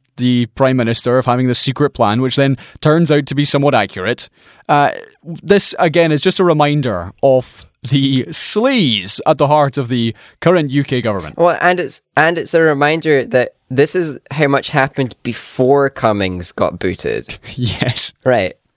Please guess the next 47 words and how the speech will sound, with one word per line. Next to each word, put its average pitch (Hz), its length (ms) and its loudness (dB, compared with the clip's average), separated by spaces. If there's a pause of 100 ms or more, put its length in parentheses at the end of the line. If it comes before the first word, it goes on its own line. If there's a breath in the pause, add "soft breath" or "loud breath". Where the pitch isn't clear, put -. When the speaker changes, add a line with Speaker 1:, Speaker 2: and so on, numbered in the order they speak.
Speaker 2:
So - 140 -2
imagine 165 460 0
what's 143 240 0
happened 139 340 -2
since 139 480 -2
as 110 340 0
well. 113 280 2
And 110 160 -4
he's 165 180 0
not 180 140 2
even 131 260 -2
done 117 160 0
his 113 140 -4
full 120 260 0
reveal. 101 360 0
He 139 200 0
is 165 140 -2
going 113 400 0
for 101 340 -2 (220 soft breath)
the 101 180 0
best 98 320 0
form 98 260 -2
of 90 160 -8
defense. - 600 -6
He's 110 240 -4
realized 104 400 0
that 85 60 -6
he 98 120 -4
could 92 220 -4
be 98 160 -2
in 90 100 -6
danger 92 500 -4 (200 loud breath)
if - 180 -6
he 98 80 -4
doesn't 98 460 -4
Speaker 1:
Oh, 185 160 4
yeah. 123 360 -2
Speaker 2:
if 117 200 -2
he 117 100 -2
doesn't 110 260 0
take 110 200 -2
the - 80 -12
first - 500 -4
strike. 104 640 0
And 92 80 -8
he 107 120 0
is, 95 220 -4